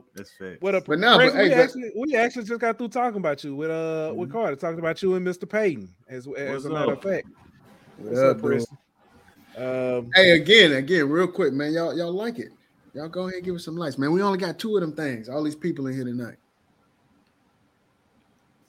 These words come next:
Speaker 2: Is it?
Speaker 1: What you looking at?
Speaker 3: How, I see two. What y'all see?
Speaker 2: I
Speaker 1: It was
Speaker 2: see
Speaker 1: like
Speaker 2: at least
Speaker 1: twenty something whenever I was, or fifteen something whenever I was just looking at.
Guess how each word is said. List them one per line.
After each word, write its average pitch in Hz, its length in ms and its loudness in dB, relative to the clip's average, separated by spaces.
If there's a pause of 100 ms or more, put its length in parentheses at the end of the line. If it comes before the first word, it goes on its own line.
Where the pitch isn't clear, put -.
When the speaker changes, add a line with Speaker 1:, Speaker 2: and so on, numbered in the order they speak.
(540)
Speaker 2:
Is 160 160 -10
it? 151 40 -8
Speaker 1:
What 202 200 -12
you 208 140 -4
looking 101 320 -8
at? 85 140 -14 (420)
Speaker 3:
How, 226 240 -10 (220)
I 453 160 2
see 214 280 0
two. 381 360 4 (400)
What 254 160 -4
y'all 226 160 0
see? 151 260 -4 (1200)
Speaker 2:
I 135 100 -10
Speaker 1:
It 156 60 -6
was 165 220 -2
Speaker 2:
see 147 80 -2
Speaker 1:
like 135 180 2
Speaker 2:
at 113 60 2
least 196 140 0
Speaker 1:
twenty 202 300 6
something 120 420 0
whenever 117 340 -4
I 82 120 -4
was, - 180 -8 (100)
or 104 100 0
fifteen 175 640 -2
something 143 340 -6
whenever 135 220 -6
I 185 120 -4
was 151 140 -6
just 127 200 -14
looking 131 280 -14
at. - 120 -16